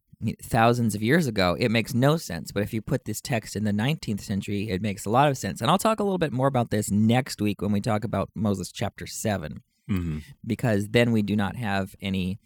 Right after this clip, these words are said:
Speaker 1: uh, portion of, uh, Genesis with it. I wanna go back and talk a little bit about the first three verses of, the first three verses of Genesis five.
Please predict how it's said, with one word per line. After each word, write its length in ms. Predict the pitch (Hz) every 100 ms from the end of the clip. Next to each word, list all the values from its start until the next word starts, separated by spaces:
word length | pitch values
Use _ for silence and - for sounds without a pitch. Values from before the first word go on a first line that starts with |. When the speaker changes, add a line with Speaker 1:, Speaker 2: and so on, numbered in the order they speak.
| _ _ 127 110
Speaker 1:
uh, 120 | - 101
portion 640 | - 101 107 - 98 90 -
of, 420 | 98 92 90 - - - - 139
uh, 80 | 90
Genesis 640 | 90 110 104 - 78 - -
with 280 | 90 -
it. 240 | - - - _ _ _ _ _ _ _ - - - - _
I 120 | -
wanna 180 | 196 330
go 140 | 202 185
back 240 | 147 151
and 100 | 143
talk 300 | - 156 -
a 20 |
little 200 | 147 143
bit 120 | 143
about 320 | 120 127 110 -
the 80 |
first 460 | 110 - 165 - -
three 160 | 135 127
verses 480 | 110 117 - 113
of, 220 | 95 95 - _
the 180 | - 120
first 320 | - 135 -
three 120 | 131
verses 400 | 104 104 107 104
of 140 | 104 -
Genesis 580 | 110 104 - 98 92 -
five. 680 | - 110 85 85 147 -